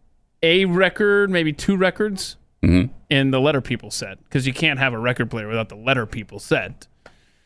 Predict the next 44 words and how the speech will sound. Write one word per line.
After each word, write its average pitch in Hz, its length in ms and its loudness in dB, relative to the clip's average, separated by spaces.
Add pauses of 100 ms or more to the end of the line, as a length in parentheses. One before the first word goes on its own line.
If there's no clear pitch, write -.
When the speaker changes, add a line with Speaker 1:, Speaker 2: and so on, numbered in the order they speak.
(140)
Speaker 2:
Yes. 87 540 4
Speaker 1:
Yeah. 101 240 -8 (220)
Speaker 2:
Right. 82 280 4
Speaker 1:
So, 139 100 -6
anyhow. 151 280 2
Speaker 2:
Right, 80 180 0
right. 69 360 -8
Speaker 1:
Um, 151 240 2
but 165 220 2
that's 349 200 -2
pretty 415 200 0
cool. 196 340 2 (100)
Speaker 2:
That 175 140 2
Speaker 1:
that 104 80 4
is 107 100 2
Speaker 2:
is - 60 -6
cool. 139 100 2
Speaker 1:
awesome. 113 480 -2
Um, 135 560 -2 (160)
Speaker 2:
Yeah, 131 220 2
it's - 140 -4
strange, 117 520 0
too. 76 300 0 (560)
Um, 117 360 6 (120)
we 160 160 4
used - 160 2
to 131 80 4
have 78 400 2 (800)
boxes 117 520 0
and 67 140 -12
bo-, 73 260 0
you 104 140 2
know, 69 140 2
because - 440 -2 (160)
I - 60 0
did 80 240 0
music 82 320 0
radio 82 260 0
for 64 140 -8
so 69 160 -6
long, 65 240 -8
and 73 100 -4
we 78 60 -4
got 71 180 -2